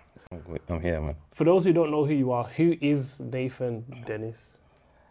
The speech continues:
Speaker 1: Like, with my chest, proud, born again Christian,
Speaker 2: Mm.
Speaker 1: like, servant of God. Like, that's, like, the first. But my two titles that I hold dear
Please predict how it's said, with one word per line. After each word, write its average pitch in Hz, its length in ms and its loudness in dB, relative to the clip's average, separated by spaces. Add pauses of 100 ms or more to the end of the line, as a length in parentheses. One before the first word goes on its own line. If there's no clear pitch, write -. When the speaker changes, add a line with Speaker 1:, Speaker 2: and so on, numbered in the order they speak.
(1000)
Speaker 1:
Like, 95 260 6
with 107 160 2
my 104 120 4
chest, - 440 0 (100)
proud, 95 460 4 (680)
born 95 180 2
again 90 180 0
Christian, 87 440 -2 (100)
Speaker 2:
Mm. 117 260 -8
Speaker 1:
like, 78 400 -2
servant 90 520 0
of 73 160 -8
God. 71 260 0 (100)
Like, 71 400 -6 (720)
that's, - 280 4
like, 82 300 4
the 71 100 -6
first. - 560 -2 (360)
But 82 240 -4
my 82 220 -2
two 98 460 0 (840)
titles 85 360 4
that 87 100 4
I 50 80 4
hold 85 320 0
dear 85 340 2